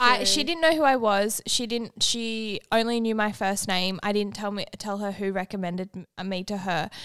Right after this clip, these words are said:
Speaker 1: She knew nothing about me. That episode hadn't come out. Like, it
Speaker 2: Yeah, so
Speaker 1: came out. So I saw her on the Wednesday and our episode came out the Friday.
Speaker 2: Mm.
Speaker 1: Um, yeah, so just putting all that to bed.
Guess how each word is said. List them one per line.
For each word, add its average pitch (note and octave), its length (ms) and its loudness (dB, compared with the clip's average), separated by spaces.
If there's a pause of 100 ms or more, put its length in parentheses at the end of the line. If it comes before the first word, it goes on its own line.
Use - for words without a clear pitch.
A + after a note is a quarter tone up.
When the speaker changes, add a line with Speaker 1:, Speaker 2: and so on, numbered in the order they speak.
Speaker 1:
She - 160 0
knew C#4 120 0
nothing B3 320 2
about G3 240 0
me. F#3+ 120 -2
That G#3 180 2
episode A3+ 380 0
hadn't G3 260 -2
come G3+ 220 -4
out. F#3+ 440 -2
Like, G3 360 -4 (200)
it A3 60 -8
Speaker 2:
Yeah, G#3 140 -4
so - 60 -12
Speaker 1:
came G#3 280 -2
out. G3 240 0
So A3+ 100 -4
I G#3+ 140 0
saw A3+ 200 -2
her A3 100 -2
on G#3+ 260 2
the G#3 80 0
Wednesday F#3+ 600 -2
and G3+ 140 -2
our E3+ 220 0
episode G3 360 -4
came F#3 200 -6
out F3 200 -2 (340)
the G#3 80 -6
Friday. G3 580 -2 (100)
Speaker 2:
Mm. A3 380 -14 (320)
Speaker 1:
Um, A3 460 4 (240)
yeah, G3+ 220 0
so G3+ 180 -4
just G#3 300 -6 (360)
putting G3 320 -4
all G3 160 2
that E3+ 240 -2
to G3+ 80 -6
bed. F#3 300 4